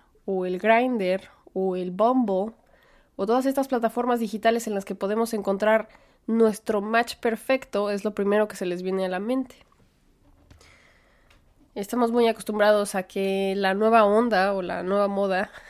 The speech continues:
perdónenme, soy millennial, ¿sí? O sea, yo ya estoy más pa' allá que pa' acá. Para mí todavía eso es nuevo. Pero de las formas actuales,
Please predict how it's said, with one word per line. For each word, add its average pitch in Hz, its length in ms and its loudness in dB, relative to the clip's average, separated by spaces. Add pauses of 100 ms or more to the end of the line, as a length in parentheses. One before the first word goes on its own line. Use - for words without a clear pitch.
(220)
perdónenme, 180 480 -4
soy 202 200 -4
millennial, 180 540 -6
¿sí? 233 200 -8
O 226 60 -6
sea, 185 180 -14
yo 185 240 -8
ya 196 180 -2
estoy 202 420 -4
más 202 240 -2
pa' - 140 2
allá 214 200 2
que 220 120 -4
pa' 196 120 -2
acá. 208 380 2
Para 196 180 0
mí 226 160 -2
todavía 240 380 2
eso 208 140 -6
es 185 60 -6
nuevo. 185 380 0 (1040)
Pero 233 580 4 (260)
de 226 240 2
las 233 300 2
formas 285 640 2
actuales, 233 1080 0